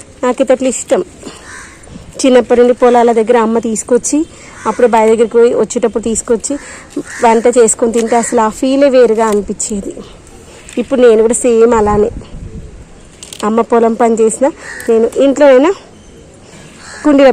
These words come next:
పెంచుకుంటున్నాను. హ్యాపీ దానికి. అమ్మ చదువుకోకపోయినా పొలంలో మంచిగా పంట పండించుకొని మంచి ఆరోగ్యకరమైనటువంటి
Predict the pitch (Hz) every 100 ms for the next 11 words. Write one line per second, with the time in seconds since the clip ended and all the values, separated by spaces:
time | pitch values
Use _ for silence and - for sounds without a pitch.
0 | 214 190 - 214 - 202 208 - - -
1 | - - - - - - - - - 226
2 | 226 - 208 196 196 - - - - -
3 | - - - - - - - - - -
4 | - - - - - 226 233 233 233 226
5 | 233 220 220 214 208 226 247 - - -
6 | - 247 247 247 240 226 226 233 226 220
7 | 220 226 226 220 - 254 285 - - 226
8 | 214 247 - 220 226 233 240 226 220 208
9 | 208 220